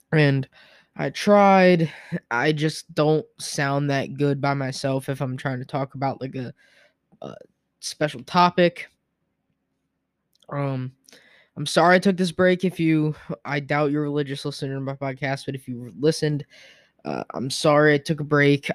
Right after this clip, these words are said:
I should be back for now on a relatively good schedule. Uh, no <laughs> promises, though.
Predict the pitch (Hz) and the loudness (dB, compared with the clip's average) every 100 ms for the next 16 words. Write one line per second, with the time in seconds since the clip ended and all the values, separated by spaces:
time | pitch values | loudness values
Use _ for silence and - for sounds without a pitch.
0 | - 151 - - 208 190 220 143 156 151 | 0 2 2 4 6 8 8 8 4 6
1 | 165 - - - _ _ _ _ - 160 | 4 0 -16 -20 _ _ _ _ -6 -4
2 | 139 127 135 147 151 156 - 143 135 139 | -2 -4 -2 2 4 4 2 0 2 2
3 | 143 143 165 147 147 156 151 - 156 156 | 0 0 0 2 2 2 0 0 2 2
4 | 156 165 165 165 _ _ _ _ _ _ | 4 4 4 2 _ _ _ _ _ _
5 | _ - - 120 156 165 147 151 156 151 | _ -18 -8 -2 -2 0 0 4 4 6
6 | 190 160 165 175 175 | 6 6 0 -2 -2